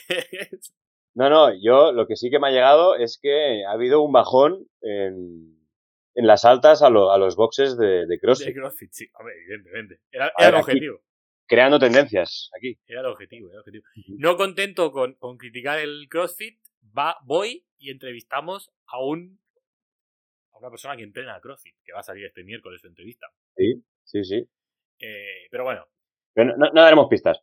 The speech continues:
Speaker 1: Exacto. Y pitaría dos veces más si acaba el partido. Bueno, visto el éxito, ¿vale? De, de, de esta semana, pues he decidido preparar uno nuevo.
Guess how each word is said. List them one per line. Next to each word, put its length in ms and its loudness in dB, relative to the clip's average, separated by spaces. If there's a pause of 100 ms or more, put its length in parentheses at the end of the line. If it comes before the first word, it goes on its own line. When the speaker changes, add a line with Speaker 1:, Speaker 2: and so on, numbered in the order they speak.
(140)
Speaker 1:
Exacto. 560 8 (1120)
Y 100 -20
pitaría 420 -10
dos 180 -12
veces 260 -16
más 240 -20
si 80 -20
acaba 200 -20
el 40 -20
partido. 200 -20 (360)
Bueno, 180 -8
visto 240 -4
el 80 -2
éxito, 560 -8
¿vale? 260 -6
De, 240 -6
de, 600 -14
de 80 -20
esta 160 -16
semana, 360 -12
pues 160 -14
he 60 -12
decidido 340 -10
preparar 300 -10
uno 140 -14
nuevo. 440 -8